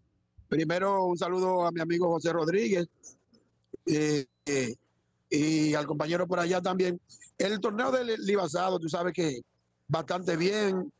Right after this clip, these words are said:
colorido. Este año tenemos, lo estamos haciendo, bueno, es una,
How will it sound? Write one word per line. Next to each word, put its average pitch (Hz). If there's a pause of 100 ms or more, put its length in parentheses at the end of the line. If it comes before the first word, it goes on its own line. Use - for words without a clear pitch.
colorido. 180 (540)
Este 175
año 180 (520)
tenemos, 180
lo 170
estamos 175
haciendo, 180
bueno, 160
es 156
una, 175